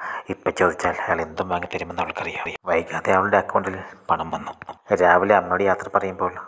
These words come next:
ഒരു ഇന്റർവ്യൂവിന് പോവുകയാണെന്ന് മാത്രമേ അവൾ പറഞ്ഞുള്ളൂ. എയർപോർട്ടിലെത്തിയപ്പോഴാണ്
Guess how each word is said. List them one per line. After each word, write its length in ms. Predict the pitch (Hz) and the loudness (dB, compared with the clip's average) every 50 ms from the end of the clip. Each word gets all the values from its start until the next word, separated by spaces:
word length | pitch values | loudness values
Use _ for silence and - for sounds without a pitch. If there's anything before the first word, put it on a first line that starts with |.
| - | -14
ഒരു 140 | - - 90 | -10 -8 -8
ഇന്റർവ്യൂവിന് 500 | 82 80 78 87 - - 85 85 87 87 | -6 -4 -4 -4 -2 -2 -4 -4 -4 -6
പോവുകയാണെന്ന് 520 | 87 - 87 85 85 87 85 82 85 85 87 | -4 -2 -2 -2 -2 -2 -4 -4 -4 -4 -4
മാത്രമേ 320 | 85 82 - - - - - | -4 -4 -4 -4 -6 -8 -8
അവൾ 100 | - - - | -6 -4 -2
പറഞ്ഞുള്ളൂ. 360 | - - - - - - - - - - - - - - - - - - - | -4 -4 -4 -8 -12 -12 -14 -14 -14 -16 -14 -12 -12 -12 -12 -14 -10 -4 0
എയർപോർട്ടിലെത്തിയപ്പോഴാണ് 960 | 90 85 82 - - 92 90 - 98 95 - - - - 98 92 87 92 | 0 0 0 2 2 2 2 2 0 -4 -4 -2 0 2 2 2 2 0